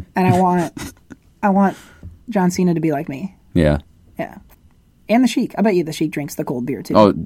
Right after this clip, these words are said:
Speaker 2: the Sheik loves the cold, but he, I think he even tweeted something along, along the lines of, like,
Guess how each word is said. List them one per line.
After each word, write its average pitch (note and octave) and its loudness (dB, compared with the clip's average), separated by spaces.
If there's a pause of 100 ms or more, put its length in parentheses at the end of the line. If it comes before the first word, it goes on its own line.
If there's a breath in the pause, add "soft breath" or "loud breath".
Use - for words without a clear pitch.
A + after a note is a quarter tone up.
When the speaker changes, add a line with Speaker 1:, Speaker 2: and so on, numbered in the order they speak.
(120)
Speaker 2:
the G2+ 4
Sheik - 6
loves E2+ 6
the D2+ 2
cold, D#2 2
but E2+ 4
he, G#2+ 6 (240 soft breath)
I A2 6
think F3 6
he C3+ 8
even F#2+ 6
tweeted F2 6
something E2+ 6
along, E2+ 6
along F2 6
the E2 6
lines E2 6
of, D#2+ 2
like, D#2 4